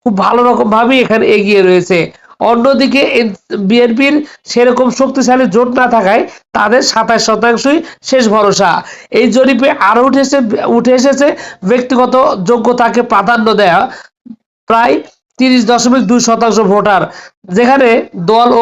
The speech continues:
প্রার্থী উভয়কে সমানভাবে বিবেচনা করলে তেত্রিশ দশমিক দুই শতাংশ ভোটার। এই অংশে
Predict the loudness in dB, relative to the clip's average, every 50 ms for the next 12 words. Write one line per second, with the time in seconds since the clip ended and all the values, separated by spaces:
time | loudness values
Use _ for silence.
0 | 0 0 0 -2 -2 -2 -2 -2 0 0 0 0 2 2 2 2 2 0 0 0
1 | -2 -2 -4 -6 -12 -20 -16 -12 -6 -2 0 2 2 2 2 2 2 0 2 2
2 | 2 2 2 2 2 2 2 2 2 2 2 2 2 2 2 2 2 0 -2 -6
3 | -14 -20 _ _ -2 -2 -2 -2 0 0 0 2 2 2 2 2 2 0 0 0
4 | 0 0 0 0 2 0 0 0 0 0 0 0 0 0 0 0 0 2 2 0
5 | 0 -2 -6 -12 -18 -10 -4 -2 0 2 2 2 2 2 2 2 2 2